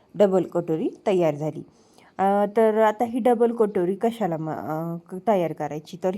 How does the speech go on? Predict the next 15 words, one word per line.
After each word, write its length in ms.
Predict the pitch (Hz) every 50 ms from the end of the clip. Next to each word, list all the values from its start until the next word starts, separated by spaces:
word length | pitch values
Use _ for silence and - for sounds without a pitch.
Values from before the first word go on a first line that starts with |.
| -
हे 100 | 254 262
सुद्धा 280 | 254 254 233 196 220 226
प्रश्न 320 | 220 185 190 185 - 180
असतात 300 | 165 156 - _ - 156 - -
तुमचे. 420 | 165 165 156 156 - 214 285 277 - _ _ _ _ _ _ _ -
तर 80 | 226 247
ज्यावेळेस 360 | 226 254 262 254 262 262 262
आपण 260 | 240 226 247 233 254 247 -
टक्स 300 | 269 269 277 - - 262
घेतो, 380 | 226 247 240 226 - 185 196
त्यावेळेस 440 | 196 - 208 202 196 196 202 202 - -
टक्सला 440 | - 220 226 226 - - 220 202 202
कोन 360 | 208 - - 240 240 240 233
येतं 260 | 214 180 175 - 165
वरती, 520 | 160 160 156 151 151 - 180 233 320 -